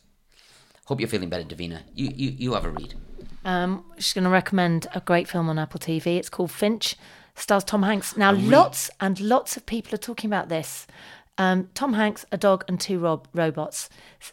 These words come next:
Speaker 2: uh, set in a
Speaker 1: Ah.
Speaker 2: post-apocalyptic world after terrible environmental events, and is about purpose,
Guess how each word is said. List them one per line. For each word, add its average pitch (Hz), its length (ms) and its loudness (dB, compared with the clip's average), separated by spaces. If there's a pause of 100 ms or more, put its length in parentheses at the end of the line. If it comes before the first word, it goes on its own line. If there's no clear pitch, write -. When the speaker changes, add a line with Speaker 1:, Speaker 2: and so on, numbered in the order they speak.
(140)
Speaker 2:
uh, 170 180 2
set 240 280 -2
in 208 100 2
a 185 80 2
Speaker 1:
Ah. 277 80 -4
Speaker 2:
post-apocalyptic - 1160 -2
world 165 560 0
after 180 240 -8
terrible 185 380 -4
environmental 165 720 -4
events, 185 420 -2 (420)
and 175 300 -2
is 180 320 -4
about 170 500 -2 (140)
purpose, 190 560 -4